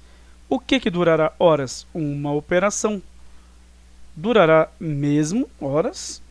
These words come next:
Certamente. Então, todas essas palavras estão ligadas ao verbo durar. São incertos.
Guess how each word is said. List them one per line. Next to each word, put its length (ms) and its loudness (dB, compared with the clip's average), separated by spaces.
Certamente. 1120 -4
Então, 240 -6
todas 340 -2
essas 260 -6
palavras 460 -4
estão 240 -6
ligadas 720 -4
ao 160 0
verbo 260 -2
durar. 260 -6
São 460 4
incertos. 800 -2